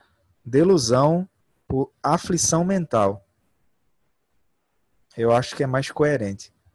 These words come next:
Então, a aflição mental tá por todos os lados. Qual é a aflição mental? Como eu tô inconsciente de que a vidya é um mecanismo de ter apego ao apego, eu não vejo isso, entende? Eu só me movo dessa forma.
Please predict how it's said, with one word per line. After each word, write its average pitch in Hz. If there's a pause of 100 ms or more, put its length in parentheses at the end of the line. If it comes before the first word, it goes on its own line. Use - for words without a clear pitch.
(920)
Então, 139
a 170
aflição 190
mental 165
tá 170
por 165
todos 175
os 240
lados. 110
Qual 202
é 196
a 208
aflição 202
mental? 156 (380)
Como 240
eu 233
tô 175
inconsciente 190
de 147
que 165
a 175
vidya 127
é 123
um 131
mecanismo 143
de 131
ter 113
apego 127
ao 147
apego, 170 (720)
eu 185
não 294
vejo 196
isso, 123
entende? 104
Eu 123
só -
me 214
movo 185
dessa 131
forma. 101